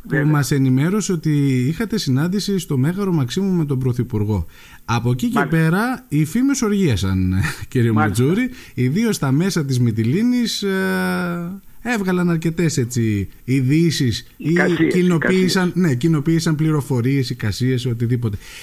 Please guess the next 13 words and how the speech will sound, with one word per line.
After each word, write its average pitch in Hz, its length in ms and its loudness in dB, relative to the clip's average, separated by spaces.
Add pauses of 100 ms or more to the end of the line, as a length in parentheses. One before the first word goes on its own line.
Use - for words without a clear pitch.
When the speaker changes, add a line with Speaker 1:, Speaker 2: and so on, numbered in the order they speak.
(100)
Speaker 1:
Έχετε 160 420 0
να, 117 500 0
να 127 180 0
πείτε 123 260 -2
κάτι 101 260 -4
συγκεκριμένο 110 600 0
για 113 120 0
τη 143 60 2
Speaker 2:
Βεβαίως. 151 180 2
Speaker 1:
συνάντηση 120 300 0
αυτή; 113 320 -4 (120)
Speaker 2:
Ε, 175 80 -2
α, 185 420 -4